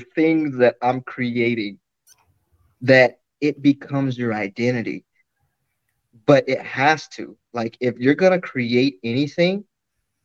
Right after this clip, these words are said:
you have to be so solid about that, that nobody and nothing can come and shake that. You feel me? So, you know,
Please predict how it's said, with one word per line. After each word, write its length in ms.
you 200
have 320
to 120
be 240
so 460
solid 640
about 360
that, 280
that 240
nobody 920
and 220
nothing 640
can 180
come 260
and 180
shake 500
that. 200
You 120
feel 200
me? 220
So, 440
you 120
know, 360